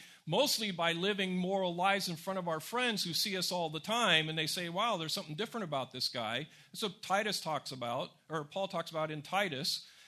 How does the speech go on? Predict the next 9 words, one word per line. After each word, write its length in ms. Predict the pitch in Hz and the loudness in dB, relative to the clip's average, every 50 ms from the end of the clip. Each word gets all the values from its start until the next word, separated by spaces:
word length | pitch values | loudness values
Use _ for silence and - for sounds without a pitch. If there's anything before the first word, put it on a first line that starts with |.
| - _ - - | -20 _ -12 -4
uh, 160 | 135 127 127 | -2 0 0
three, 600 | 123 - - 180 214 233 214 175 160 170 175 - - _ _ _ _ _ _ _ _ _ _ _ _ _ _ - - - - | -2 -2 -8 -6 -4 -2 0 0 -2 -2 -6 -10 -18 _ _ _ _ _ _ _ _ _ _ _ _ _ _ -14 -14 -10 -6
is 140 | 160 156 | -4 -4
to 100 | - - | -4 -4
be 80 | 165 165 - - - _ _ _ _ - | -6 -6 -6 -8 -12 _ _ _ _ -6
a 40 | - | -2
sample 580 | - - - - - 160 143 127 131 151 - - - | -2 0 0 0 0 0 -2 -2 -6 -8 -8 -8 -10
of 160 | 131 127 - | -10 -10 -10
Christ. 520 | - - 139 120 113 113 135 151 - - | -8 -4 -4 -2 -2 -2 -2 -4 -6 -6